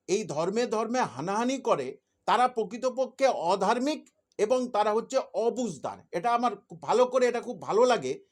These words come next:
এবং দেখুন, বিবেকানন্দ এক জায়গায় বলেছিলেন যে, আহ,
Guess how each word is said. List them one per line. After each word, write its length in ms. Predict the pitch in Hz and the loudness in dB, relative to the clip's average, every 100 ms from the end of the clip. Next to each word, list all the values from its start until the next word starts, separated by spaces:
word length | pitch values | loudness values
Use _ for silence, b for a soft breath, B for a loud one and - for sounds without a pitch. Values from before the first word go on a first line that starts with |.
| _ _ _ _ | _ _ _ _
এবং 200 | 196 269 269 233 | 6 6 6 0
দেখুন, 240 | 208 254 220 | 0 -4 -2
বিবেকানন্দ 560 | 196 240 240 254 262 262 | 2 2 2 0 4 4
এক 120 | 220 | 4
জায়গায় 240 | 247 247 220 | 2 2 0
বলেছিলেন 480 | 226 226 202 147 139 226 _ _ _ _ | -2 -4 -4 -4 -4 -8 _ _ _ _
যে, 180 | 117 220 220 139 - _ _ _ _ _ _ _ _ _ _ _ 120 - - 131 151 | 2 4 6 2 -8 _ _ _ _ _ _ _ _ _ _ _ -20 -20 -14 -4 2
আহ, 260 | 147 143 | 4 4